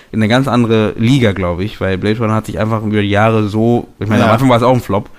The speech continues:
Speaker 1: ne,
Speaker 2: Eben,
Speaker 1: aber
Speaker 2: das ist auch so eine Sache.
Speaker 1: das hat sich dann über die Jahre so weit hochgeschoben, äh, dass halt die Leute, die halt Liebhaber überall und, ähm,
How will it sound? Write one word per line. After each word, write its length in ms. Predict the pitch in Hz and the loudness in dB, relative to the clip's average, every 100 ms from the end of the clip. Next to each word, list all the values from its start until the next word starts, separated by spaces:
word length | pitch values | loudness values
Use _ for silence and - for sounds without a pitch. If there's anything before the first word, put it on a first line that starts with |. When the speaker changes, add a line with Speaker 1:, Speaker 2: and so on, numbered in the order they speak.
| - - - | -20 -16 -4
Speaker 1:
ne, 220 | 104 139 | -2 0
Speaker 2:
Eben, 120 | 156 | 2
Speaker 1:
aber 160 | 131 113 | 4 4
Speaker 2:
das 160 | 110 - | 0 -4
ist 140 | 139 - | -8 -6
auch 120 | 135 | -4
so 100 | 139 | -2
eine 140 | 123 | 0
Sache. 300 | 131 127 113 107 | 0 -2 -4 -2
Speaker 1:
das 100 | 120 | 0
hat 120 | 113 | 0
sich 80 | 120 | 0
dann 100 | 117 | 0
über 140 | 113 | 2
die 80 | 104 | 2
Jahre 280 | 107 117 120 | 4 4 2
so 380 | 113 117 117 82 | 2 2 2 0
weit 240 | 110 113 120 | 0 0 0
hochgeschoben, 760 | 123 - 123 123 123 120 98 104 104 | -2 -2 -2 0 2 0 0 -2 0
äh, 40 | |
dass 240 | 104 - | -2 -4
halt 320 | 110 107 - - | -2 -2 -4 -8
die 80 | 98 | -4
Leute, 300 | 101 107 104 | -2 -2 -2
die 80 | 104 | -2
halt 200 | 101 - | -4 -2
Liebhaber 500 | 110 120 107 107 107 | -2 0 0 0 -2
überall 500 | 104 104 95 110 120 | -2 0 2 2 2
und, 380 | - 104 101 - | -2 -2 -2 -2
ähm, 300 | 101 98 | -4 -4